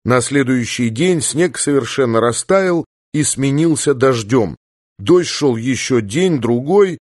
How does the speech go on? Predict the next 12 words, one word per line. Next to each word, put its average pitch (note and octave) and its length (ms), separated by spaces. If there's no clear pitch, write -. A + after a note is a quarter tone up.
и B2 80
вот C3 340
тут - 260
повалил E3 460
настоящий C#3 1080
снег. - 540
Большие C3 680
крупные C3 680
хлопья B2 560
ложились B2 600
на A2+ 120
стекло, D3+ 560